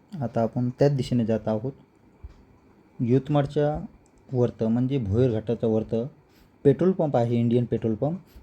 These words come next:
त्याच्या बाजूला काम चालू आहे. तिची आता आपण फुटेज बघूया.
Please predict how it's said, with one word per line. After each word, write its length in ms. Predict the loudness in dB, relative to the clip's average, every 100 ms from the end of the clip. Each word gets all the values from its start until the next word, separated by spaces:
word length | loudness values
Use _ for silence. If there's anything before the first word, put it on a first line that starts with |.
| -2
त्याच्या 240 | 2 4
बाजूला 440 | 4 2 2 0 -2 -6 -20 _ _ _ _ _ -2
काम 200 | 0 2
चालू 240 | 2 2
आहे. 240 | 2 0 -6 -10 _ _ _ _ _ _ _ _ -20 _ _ _ _ -20 _ _ _ _ _ _ -16 -8
तिची 240 | -4 0
आता 160 | 0 2
आपण 160 | 0
फुटेज 300 | -2 -4 -4
बघूया. 380 | 0 0 0 -2